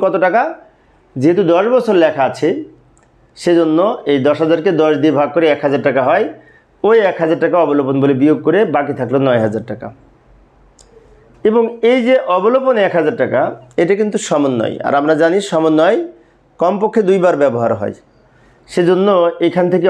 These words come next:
অবলোপন একবার তো এক হাজার বিয়োগ হচ্ছে, আর একবার ওই যে কিছুক্ষণ আগে দেখাইলাম বিশদ আয় বিবরণীতে এই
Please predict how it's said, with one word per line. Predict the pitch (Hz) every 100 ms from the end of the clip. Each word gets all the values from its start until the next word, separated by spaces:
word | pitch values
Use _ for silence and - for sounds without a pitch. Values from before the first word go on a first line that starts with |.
| 165
অবলোপন | 165 175 180 170
একবার | 151 160 -
তো | 160
এক | 151
হাজার | 151 156
বিয়োগ | 143 165 123
হচ্ছে, | 123 - 107 - _ _ _ _ -
আর | 156 165
একবার | 156 160
ওই | 160
যে | 156
কিছুক্ষণ | 160 165 - 160
আগে | 151 147
দেখাইলাম | 147 151 151 151 165 233 -
বিশদ | 147 160 160
আয় | 156 143
বিবরণীতে | 139 147 139 139 151 135 - _ _ _ _ _
এই | -